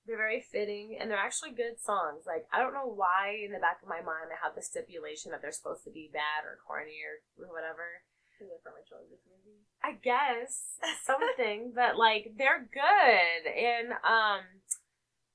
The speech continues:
Speaker 1: Snoop Dogg, I really wish I could hear you in this song. I'm sorry. Um,
Speaker 2: Right. Can somebody point out
Speaker 1: I really wanna
Speaker 2: where
Speaker 1: know
Speaker 2: Snoop Dogg is?
Speaker 1: Yeah, I wanna know specifically what he is saying in these songs. I wanna
Speaker 2: Right.
Speaker 1: be there.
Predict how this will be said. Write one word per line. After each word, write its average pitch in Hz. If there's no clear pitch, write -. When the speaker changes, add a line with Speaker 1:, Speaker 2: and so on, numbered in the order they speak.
Speaker 1:
Snoop -
Dogg, 185
I 202
really 233
wish 226
I 214
could 196
hear 180
you 165
in 160
this -
song. -
I'm 165
sorry. -
Um, 156
Speaker 2:
Right. 320
Can 294
somebody 330
point 254
out 180
Speaker 1:
I 202
really 254
wanna 247
Speaker 2:
where -
Speaker 1:
know 208
Speaker 2:
Snoop 180
Dogg 240
is? 285
Speaker 1:
Yeah, -
I 220
wanna 254
know 240
specifically 208
what 175
he 208
is 180
saying 151
in 135
these 151
songs. 101
I 135
wanna 170
Speaker 2:
Right. -
Speaker 1:
be -
there. -